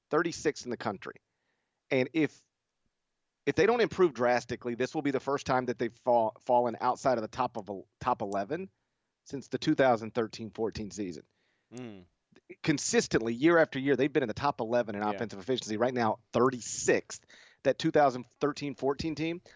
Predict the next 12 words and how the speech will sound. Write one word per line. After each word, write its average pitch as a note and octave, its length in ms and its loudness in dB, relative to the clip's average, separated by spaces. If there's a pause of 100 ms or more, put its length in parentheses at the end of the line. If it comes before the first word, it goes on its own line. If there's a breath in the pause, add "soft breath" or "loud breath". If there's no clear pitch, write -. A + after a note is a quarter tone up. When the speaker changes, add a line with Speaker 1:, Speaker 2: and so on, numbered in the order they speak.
(120)
Speaker 1:
lost C3 380 2
ten C#3 260 -2
times. G2 460 -6
So A#2 360 0
they're C3+ 140 4
gonna F3 160 2
have C#3 220 2
to C#3 80 -4
really, B2+ 580 -2 (480)
um, A#2+ 240 -6
improve B2+ 840 0 (280)
pretty, E3+ 340 0